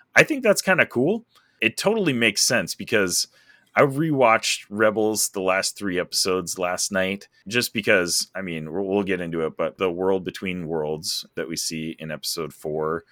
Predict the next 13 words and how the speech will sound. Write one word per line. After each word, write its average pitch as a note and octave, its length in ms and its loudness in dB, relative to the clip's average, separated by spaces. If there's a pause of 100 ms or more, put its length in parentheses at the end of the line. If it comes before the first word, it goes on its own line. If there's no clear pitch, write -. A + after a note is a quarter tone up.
(240)
is D2+ 460 -4
Rebels A2+ 420 0
thing, A2+ 480 0
starts - 420 -4
there, F2+ 440 2 (380)
and E2 440 -4 (480)
I F#2 80 -2
was F2 180 -2
like, D#2 220 -2
"I F2 100 -2
gotta D#2+ 300 -2
refresh E2 600 -4
my D2+ 360 -4